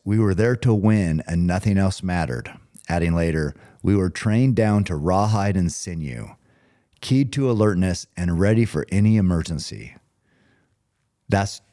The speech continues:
that's the name, that's the title of this article, "Rawhide and Sinew." So think about it. Those guys knew how important physical conditioning was.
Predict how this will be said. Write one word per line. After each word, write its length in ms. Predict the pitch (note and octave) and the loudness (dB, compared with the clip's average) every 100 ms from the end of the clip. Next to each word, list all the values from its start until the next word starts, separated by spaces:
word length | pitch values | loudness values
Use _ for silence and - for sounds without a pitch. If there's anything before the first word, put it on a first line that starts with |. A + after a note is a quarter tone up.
| _ | _
that's 180 | G#2+ G#2 | -2 -2
the 60 | |
name, 300 | G#2 G2+ G2+ - | -2 -2 -2 -2
that's 320 | G2+ - - _ | -2 -4 -12 _
the 100 | G2 | -4
title 340 | - G#2 F#2 F2 | -2 -4 -2 -2
of 80 | |
this 140 | E2+ G#2+ | -2 -2
article, 500 | A#2 G#2 D2+ B1+ - _ - | -4 -4 -6 -8 -12 _ -2
"Rawhide 520 | F#2+ G2+ G2+ G2+ G2 | 0 2 0 -2 -2
and 120 | G2 | -4
Sinew." 500 | - A2 F#2 B1+ A#1 - - - - - | -4 -6 -6 -8 -10 -18 -20 -20 -20 -20
So 180 | - B2 | -14 -12
think 240 | - D3+ D3+ | -6 -6 -2
about 300 | A2+ D#2+ D2 | -2 -2 -6
it. 160 | A#1+ _ - | -10 _ -6
Those 400 | E2 D3 G#3 - | 0 2 2 0
guys 420 | C3+ G#2+ F#2+ G2+ | -4 -2 -2 -4
knew 360 | F#2 E2+ D#2+ | -2 0 0
how 260 | D#2+ G2 E2+ | 0 0 0
important 400 | D#2+ G#2 E2+ D#2 | 0 0 0 -2
physical 340 | F#2 - D#2+ | -4 -6 -8
conditioning 560 | D#2+ E2+ D#2 - D2 C#2+ | -4 -2 -2 -6 -6 -4
was. 400 | D2 C#2+ F#2 | -4 -2 -4